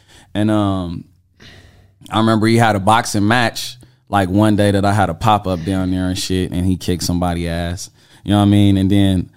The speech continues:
I don't know if they want us to say this yet, but me, D Smoke, and, um, David Gross actually own that building now.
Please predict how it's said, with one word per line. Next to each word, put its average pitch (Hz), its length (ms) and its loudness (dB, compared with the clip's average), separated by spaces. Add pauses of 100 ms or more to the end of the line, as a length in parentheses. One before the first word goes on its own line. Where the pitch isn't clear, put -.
(240)
I 110 100 0
don't 123 160 4
know 117 160 4
if 113 120 -4
they 113 120 2
want 110 220 0
us 101 140 -2
to 87 240 -8
say - 720 -6
this 123 300 -4
yet, 127 320 0
but 95 160 -4
me, 117 320 2
D 113 200 2
Smoke, 110 560 0
and, 87 200 -8
um, 98 400 -4
David 98 360 -4
Gross 104 360 -2
actually 95 480 -2
own 95 240 -2
that 87 200 -4
building 90 380 -2
now. 85 380 -8